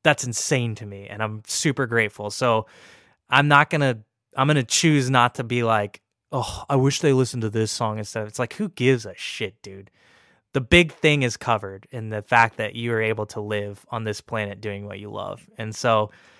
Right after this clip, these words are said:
yes, that is the perspective I very much have. But I can see how, and I do see a lot of artists get really bitter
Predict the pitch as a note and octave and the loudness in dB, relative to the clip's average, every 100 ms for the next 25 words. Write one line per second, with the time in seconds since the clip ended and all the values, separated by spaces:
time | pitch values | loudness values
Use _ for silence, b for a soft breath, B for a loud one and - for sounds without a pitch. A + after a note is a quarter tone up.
0 | b b b _ - B2 G2 - - - | b b b _ 0 2 2 0 -10 0
1 | B2+ B2+ A#2 B2+ A#2 - A#2 G#2 A2 G#2 | 4 4 2 -2 -4 -4 -4 -4 -6 -6
2 | G#2+ G#2 G#2 G2+ - A2+ G2 G2 - _ | -6 -6 -8 -10 -6 -6 -6 -12 -18 _
3 | _ C3+ B2+ B2 A#2+ - - D3 B2+ A#2+ | _ 0 2 2 -4 -8 0 0 4 4
4 | A2+ - - - A#2+ A#2 A#2 C#3 C3 C3 | 4 0 -10 -6 0 0 2 0 0 -2
5 | A#2+ A2+ A2 G#2 G#2 G#2+ - A2+ G#2 G#2+ | 0 2 2 0 -2 -4 -8 -12 -10 -10
6 | G#2 G#2 G#2 G2+ G2 | -10 -6 -6 -6 -12